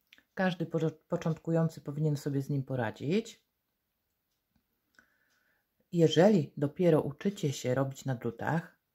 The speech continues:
a chcielibyście uczyć się wspólnie z nami w grupie, zapraszam do naszej grupy na Facebooku.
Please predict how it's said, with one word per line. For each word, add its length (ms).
a 80
chcielibyście 640
uczyć 340
się 100
wspólnie 540
z 60
nami 280
w 80
grupie, 560
zapraszam 600
do 100
naszej 320
grupy 320
na 120
Facebooku. 880